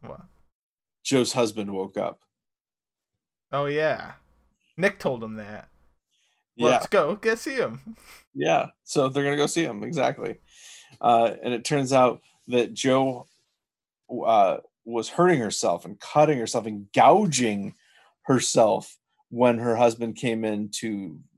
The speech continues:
Speaker 2: to find out what was going on. And that's when she cut his stomach, and then she cut her own throat.
Speaker 1: Mm-hmm.
Speaker 2: This is the husband's story. We don't
Speaker 1: Yeah,
Speaker 2: know
Speaker 1: yeah, oh,
Speaker 2: true
Speaker 1: yeah.
Speaker 2: or not, but this is the husband's story.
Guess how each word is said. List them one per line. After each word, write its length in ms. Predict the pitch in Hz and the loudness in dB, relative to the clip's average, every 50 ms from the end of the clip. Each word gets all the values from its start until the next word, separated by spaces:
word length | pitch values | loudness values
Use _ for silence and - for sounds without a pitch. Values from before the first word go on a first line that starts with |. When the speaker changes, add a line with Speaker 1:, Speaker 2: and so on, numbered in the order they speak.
| _ - - | _ -16 -14
Speaker 2:
to 140 | - 113 - _ _ _ | -14 -14 -14 _ _ _
find 240 | - 117 110 110 110 | 0 0 2 2 0
out 160 | 110 104 95 | 0 0 0
what 160 | 85 101 98 85 | -2 -6 -6 -8
was 120 | 110 107 | -10 -6
going 260 | 110 113 107 104 104 | -4 -4 -4 -4 -6
on. 340 | 101 101 95 90 87 82 - _ _ - - _ _ | -6 -6 -6 -6 -6 -8 -12 _ _ -20 -20 _ _
And 140 | 107 104 107 | -6 0 0
that's 300 | 123 127 127 123 - - | 2 2 2 -2 -4 -4
when 360 | 127 123 117 113 113 113 113 _ _ _ _ _ _ _ _ | -2 -2 -2 -2 -4 -8 -12 _ _ _ _ _ _ _ _
she 300 | - - - - 120 104 _ - - | -12 -10 -8 -8 -8 -10 _ -10 0
cut 200 | - 131 - - - - - | 0 0 0 0 -10 -14 -8
his 260 | - 117 120 117 - | -6 -6 -6 -6 -8
stomach, 460 | - - 113 117 127 139 151 156 151 _ _ _ _ _ _ _ | -6 -2 -2 -2 -2 -2 -4 -6 -6 _ _ _ _ _ _ _
and 180 | - 117 117 113 | -4 -2 0 2
then 380 | 117 113 110 107 107 107 101 - - | 2 2 2 0 -4 -6 -8 -8 -8
she 540 | - - - - 110 107 104 98 90 71 _ - | -6 -6 -6 -6 -6 -4 -6 -6 -8 -10 _ -8
cut 160 | - 90 - | -8 -8 -8
her 140 | 101 82 76 | -6 -6 -6
own 160 | 67 67 - | -6 -6 -10
throat. 420 | - - - 71 60 57 50 - _ _ _ _ _ _ _ _ _ _ _ | -14 -12 -8 -8 -8 -8 -10 -14 _ _ _ _ _ _ _ _ _ _ _
Speaker 1:
Mm-hmm. 120 | - - - _ _ _ _ _ _ _ _ - | -20 -20 -20 _ _ _ _ _ _ _ _ 0
Speaker 2:
This 240 | 135 143 135 - | 0 0 0 0
is 120 | 135 120 110 | -4 -2 -2
the 80 | 120 | 0
husband's 380 | 117 120 110 101 104 101 98 - | 2 2 2 2 -2 -8 -8 -8
story. 440 | - - 90 78 - - - - _ _ _ _ _ | -6 -6 -6 -6 -6 -8 -12 -18 _ _ _ _ _
We 160 | 127 104 98 | -12 -10 -4
don't 180 | 98 156 - - | -4 -4 -2 -2
Speaker 1:
Yeah, 60 | 98 | -6
Speaker 2:
know 60 | 95 | -6
Speaker 1:
yeah, 140 | 139 131 - - - - | -6 -8 -8 -10 -12 -12
oh, 80 | 107 | -4
Speaker 2:
true 100 | - 160 | -2 -2
Speaker 1:
yeah. 60 | 156 | -2
Speaker 2:
or 40 | 143 143 | 0 2
not, 220 | 139 131 - - | 0 0 0 -2
but 100 | - 113 | -8 -6
this 160 | 113 131 120 107 | -4 -4 -6 -6
is 80 | 110 | -6
the 80 | 107 110 | -6 -2
husband's 380 | 104 110 98 - 95 98 104 | -2 -2 -4 -4 -10 -8 -6
story. 260 | - - - 120 98 | -6 -2 -2 -2 -2